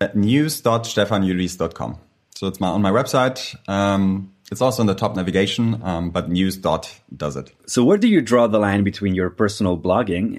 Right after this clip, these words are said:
Speaker 2: and the one you do as part of your developer relations job?
Speaker 1: When you work in DevRel, it's a, it's, the line is very, very blurry. <laughs> Where, where does, where, where does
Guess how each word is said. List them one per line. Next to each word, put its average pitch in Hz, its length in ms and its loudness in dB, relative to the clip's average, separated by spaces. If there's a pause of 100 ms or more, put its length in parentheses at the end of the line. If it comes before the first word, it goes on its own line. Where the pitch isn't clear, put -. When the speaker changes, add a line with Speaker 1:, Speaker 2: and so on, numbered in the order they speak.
Speaker 2:
and 95 240 -2
the 95 60 0
one 117 220 2
you 160 100 2
do 101 300 2
as 90 120 -6
part 98 240 0
of 85 160 -6
your 87 280 -2
developer 92 440 0
relations 78 480 -6
job? 65 220 -12 (320)
Speaker 1:
When 147 160 0
you 170 60 -2
work 165 180 0
in 123 100 2
DevRel, 117 480 0
it's 107 160 -2
a, 95 220 2
it's, - 420 -8 (440)
the 107 60 0
line 95 380 2
is 92 100 -2
very, 90 280 0
very 90 220 0
blurry. 98 500 -2 (600)
<laughs> - 760 -6
Where, 113 240 2
where 127 200 4
does, 123 260 2
where, 120 220 0 (800)
where 131 320 2
does 127 180 0